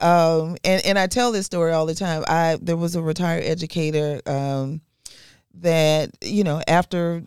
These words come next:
after service, uh, you know, I'm like, "Miss Ann, you know, I need you, can you be that third person to read Chanel's essay?"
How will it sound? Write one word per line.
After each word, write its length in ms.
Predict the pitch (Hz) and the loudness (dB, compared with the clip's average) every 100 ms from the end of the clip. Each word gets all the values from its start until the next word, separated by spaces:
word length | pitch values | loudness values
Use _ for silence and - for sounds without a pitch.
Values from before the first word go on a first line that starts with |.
| - | -4
after 280 | 180 180 202 | -2 0 -2
service, 480 | - 185 175 170 - | -2 0 0 -2 -4
uh, 220 | 175 170 - | -4 -6 -4
you 100 | 180 | -2
know, 120 | 160 | 0
I'm 200 | 160 165 | -2 -2
like, 160 | 170 175 | -6 -8
"Miss 160 | 185 - | -10 -6
Ann, 500 | 196 190 190 185 - - | -4 -2 -2 -4 -8 -8
you 120 | 185 | -4
know, 80 | 165 | -2
I 140 | 160 | -2
need 220 | 180 175 | -2 -4
you, 220 | 170 165 - | -4 -6 -6
can 180 | 175 | -6
you 260 | 175 180 190 - | -4 -4 -8 -8
be 120 | 180 | -2
that 180 | 165 - | 0 0
third 240 | 175 175 | 0 -2
person 300 | 180 160 175 | -4 -6 -6
to 60 | 160 | -8
read 200 | 156 151 | -8 -8
Chanel's 480 | 156 139 139 143 - - | -8 -6 -6 -8 -12 -6
essay?" 360 | 135 - - | -6 -6 -12